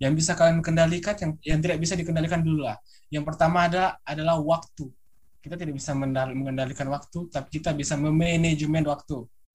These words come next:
Dan yang kedua adalah tahapan perkuliahan. Kita tidak punya, apa ya, ibaratnya kita tidak punya, saya sendiri tidak punya hak untuk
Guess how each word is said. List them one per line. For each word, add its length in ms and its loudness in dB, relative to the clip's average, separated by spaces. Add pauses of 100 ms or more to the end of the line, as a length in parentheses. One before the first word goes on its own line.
(300)
Dan 160 4
yang 160 0
kedua 320 4
adalah 240 4
tahapan 480 2
perkuliahan. 560 -2 (380)
Kita 240 -6
tidak 320 -4
punya, 240 -2
apa 80 -2
ya, 160 0 (240)
ibaratnya 320 -2
kita 240 -6
tidak 240 -4
punya, 240 -2 (480)
saya 160 2
sendiri 240 -4
tidak 160 0
punya 160 -2
hak 240 -2
untuk 240 -6